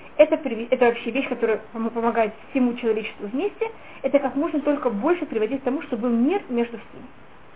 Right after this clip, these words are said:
И мир – это вещь, которая помогает всем. Например, когда люди делают махлокет, они однозначно не могут быть хасидами. И очень часто есть махлокет между, э, как называется, учениками людей, но между самими,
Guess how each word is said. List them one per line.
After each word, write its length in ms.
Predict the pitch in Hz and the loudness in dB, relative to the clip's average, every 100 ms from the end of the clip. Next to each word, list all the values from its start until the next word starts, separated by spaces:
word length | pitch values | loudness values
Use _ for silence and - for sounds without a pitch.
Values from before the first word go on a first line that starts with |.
| - - - - - - - - - - | -20 -20 -20 -20 -20 -20 -20 -20 -18 0
И 60 | 247 | 2
мир – 200 | 330 370 | 4 4
это 160 | 294 247 | 2 0
вещь, 180 | 339 | -4
которая 220 | - 269 254 | -2 -2 -2
помогает 360 | 214 220 202 - - | -4 -6 -8 -8 -10
всем. 160 | - - - - | -10 -10 -14 -6
Например, 240 | 226 311 | 2 2
когда 160 | 311 269 | 6 4
люди 220 | 269 240 | 4 0
делают 260 | 226 226 220 | 0 0 -2
махлокет, 420 | 208 330 381 466 - - - | -2 0 2 2 -2 -16 -2
они 220 | 240 262 | 2 4
однозначно 420 | 262 240 320 330 | 4 2 0 0
не 140 | 262 220 | -2 -2
могут 180 | 240 208 | -4 -6
быть 120 | 202 | -10
хасидами. 380 | - - - - - - - - - - - - - - - - - - | -14 -18 -18 -18 -20 -20 -20 -20 -20 -20 -20 -20 -20 -20 -20 -20 -14 -2
И 60 | 269 | 0
очень 240 | 330 330 | 0 0
часто 260 | 311 285 240 | 0 2 0
есть 220 | 269 277 | 0 -2
махлокет 440 | 240 254 233 220 | -2 -2 -2 -4
между, 420 | 220 214 202 202 - - - - | -6 -6 -4 -4 -6 -12 -20 -10
э, 100 | 208 | -8
как 160 | 202 - | -8 -10
называется, 340 | 202 - - - - - - | -12 -12 -16 -18 -18 -10 -6
учениками 580 | - - 240 285 311 370 | -4 -4 -2 0 2 2
людей, 300 | 370 415 539 - - - - - - - - - - 254 - | 0 0 -2 -4 -16 -20 -20 -20 -20 -20 -20 -20 -16 -16 -6
но 120 | 240 240 | 2 6
между 300 | 294 302 262 | 6 4 2
самими, 400 | 262 277 269 | 0 2 0